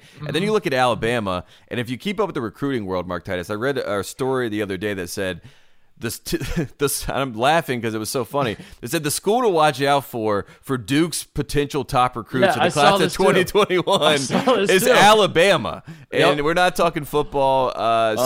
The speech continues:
Speaker 2: Uh-huh.
Speaker 1: that Alabama basketball, Nate Oates is doing really well in the recruiting trail, uh, with, with a bunch of guys that he's bringing in
Speaker 2: Maybe
Speaker 1: and
Speaker 2: too well.
Speaker 1: Maybe
Speaker 2: Maybe
Speaker 1: too
Speaker 2: too
Speaker 1: well.
Speaker 2: well.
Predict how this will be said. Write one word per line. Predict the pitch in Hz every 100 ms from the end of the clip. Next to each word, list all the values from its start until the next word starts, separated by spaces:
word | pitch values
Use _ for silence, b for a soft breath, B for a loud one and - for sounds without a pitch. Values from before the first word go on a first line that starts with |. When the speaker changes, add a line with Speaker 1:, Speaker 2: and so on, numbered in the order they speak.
| 131
Speaker 2:
Uh-huh. | 135
Speaker 1:
that | 143 -
Alabama | 139 156 151 143
basketball, | 123 127 127 117
Nate | 104 117 104
Oates | 107 107 98
is | 87
doing | 104 98 90
really | 95 131 131
well | 107 104
in | 98
the | 92
recruiting | - 107 98
trail, | 92 95 87 87 - B B
uh, | 82 87 87
with, | 85
with | 85 98
a |
bunch | 90 101 98
of | 92
guys | 95
that | 90
he's | 104 98
bringing | 98 95 92
in | 90
Speaker 2:
Maybe | 202 240
Speaker 1:
and |
Speaker 2:
too | - 208
well. | 170 131 104 - -
Speaker 1:
Maybe | 151 190
Speaker 2:
Maybe | 254
Speaker 1:
too | 220
Speaker 2:
too | 180
Speaker 1:
well. | - 160 127 151
Speaker 2:
well. | 190